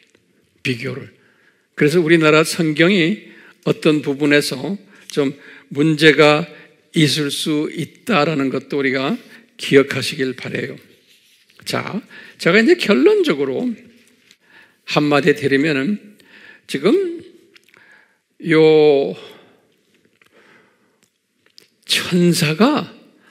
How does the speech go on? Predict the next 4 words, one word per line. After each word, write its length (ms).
그러면 460
이름이 540
이런데 800
천사가 920